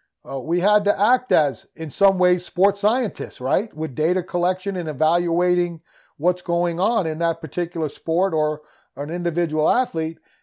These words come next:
And we had to be, you know, the psychological fact, you know, someone where a kid could come in the office and shut the door and have a, you know, heart-to-heart or somewhere where they could voice their concerns or what's going on in their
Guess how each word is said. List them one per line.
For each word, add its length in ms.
And 340
we 120
had 260
to 60
be, 540
you 140
know, 280
the 280
psychological 1040
fact, 400
you 100
know, 200
someone 520
where 200
a 60
kid 300
could 160
come 220
in 120
the 100
office 420
and 100
shut 280
the 80
door 540
and 140
have 260
a, 200
you 200
know, 140
heart-to-heart 760
or 380
somewhere 520
where 160
they 180
could 260
voice 360
their 200
concerns 680
or 40
what's 280
going 260
on 180
in 120
their 260